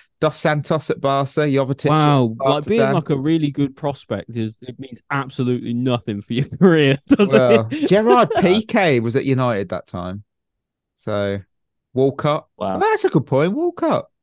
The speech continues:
Speaker 2: Yeah, it could have.
Speaker 3: No,
Speaker 2: I,
Speaker 3: yeah,
Speaker 2: I
Speaker 3: he
Speaker 2: wouldn't
Speaker 3: was
Speaker 2: have been
Speaker 3: better than
Speaker 2: upset
Speaker 3: Anderson.
Speaker 2: if they gave it to Walcott.
Speaker 1: Yeah, I mean, Ronaldo was, oh, in two thousand and eight, Ronaldo was apparently twenty-two. Just missed
Speaker 3: That's
Speaker 1: it.
Speaker 3: just, see what I mean? That's what
Speaker 1: Oh.
Speaker 3: a joke that is.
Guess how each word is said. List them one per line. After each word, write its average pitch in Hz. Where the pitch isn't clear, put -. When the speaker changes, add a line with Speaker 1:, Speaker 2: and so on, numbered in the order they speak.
Speaker 2:
Yeah, 196
it 190
could 208
have. 143
Speaker 3:
No, 113
Speaker 2:
I, 107
Speaker 3:
yeah, 107
Speaker 2:
I 107
Speaker 3:
he -
Speaker 2:
wouldn't 107
Speaker 3:
was 107
Speaker 2:
have 143
been 135
Speaker 3:
better 117
than 113
Speaker 2:
upset 123
Speaker 3:
Anderson. 104
Speaker 2:
if -
they 107
gave 107
it 101
to 101
Walcott. 95
Speaker 1:
Yeah, 180
I 151
mean, 156
Ronaldo 143
was, 117
oh, 190
in 151
two 180
thousand 175
and 156
eight, 131
Ronaldo 147
was 127
apparently 117
twenty-two. 135
Just -
missed 156
Speaker 3:
That's 107
Speaker 1:
it. -
Speaker 3:
just, -
see 120
what 107
I 101
mean? 92
That's -
what 151
Speaker 1:
Oh. 143
Speaker 3:
a -
joke -
that 95
is. -